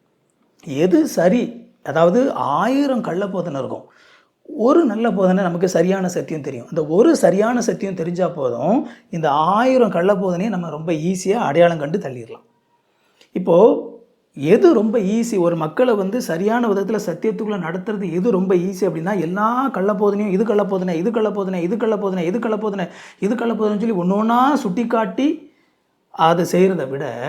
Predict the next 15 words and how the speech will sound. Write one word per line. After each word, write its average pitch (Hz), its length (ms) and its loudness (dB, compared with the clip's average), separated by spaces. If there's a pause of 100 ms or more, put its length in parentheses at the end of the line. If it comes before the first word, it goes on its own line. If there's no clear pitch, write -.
(500)
எது 151 400 -4
சரியானது 233 800 -2
அப்படிங்கிறதுல 160 800 -2
மக்களை 180 400 -2
மிக 175 380 0
அதிகமா 220 640 2
நம்ம 196 200 -4
வந்து 180 240 -4
பரிச்சயப்படுத்திட்டோம் 180 1000 -2
அப்படின்னா, 131 680 -6 (500)
தவறானதை 190 600 2
அவங்களே 175 380 0
ரொம்ப 156 220 -6
ஈஸியா 160 500 -8
கண்டுபிடிச்சிருவாங்க. 131 760 -18